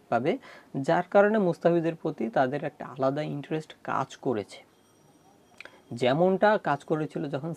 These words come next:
সাকিব আল হাসান কলকাতা নাইট রাইডার্সে ছিল এবং ওই অবস্থাতে তারা চ্যাম্পিয়ন হয়েছিল। তাদের নিশ্চয়ই এগুলো মনে রয়েছে, যার কারণে কিন্তু এবার কাড়াকাড়ি করে তা-,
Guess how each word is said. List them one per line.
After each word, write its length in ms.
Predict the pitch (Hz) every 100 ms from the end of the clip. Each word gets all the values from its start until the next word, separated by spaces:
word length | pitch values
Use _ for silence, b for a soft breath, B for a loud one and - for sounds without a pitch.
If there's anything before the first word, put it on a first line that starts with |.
| -
সাকিব 280 | - 160 151
আল 80 |
হাসান 420 | 135 147 165 180 190 B B B B B -
কলকাতা 380 | 170 156 143
নাইট 320 | 156 143 139 147
রাইডার্সে 440 | 139 143 - 139
ছিল 380 | - 139 156 143
এবং 480 | 170 175 127 147 220 -
ওই 220 | 202 214
অবস্থাতে 640 | 175 160 147 - 135 170 185
তারা 280 | 135 143
চ্যাম্পিয়ন 600 | 143 - 127 131 147 139 123
হয়েছিল। 480 | 175 160 - 107 104 - -
তাদের 240 | 127 151
নিশ্চয়ই 640 | 147 143 - 190 214 220 269 _ _ _ -
এগুলো 320 | 147 160 151
মনে 380 | 127 127 165 151
রয়েছে, 420 | 123 117 147 151
যার 260 | - 113 -
কারণে 380 | 147 156 165 175
কিন্তু 420 | 180 170 208 320 - B B B
এবার 380 | - 143 151 180 180
কাড়াকাড়ি 540 | 127 117 151 165 180 180
করে 360 | - 165 196
তা-, 540 | 190 120 127 - -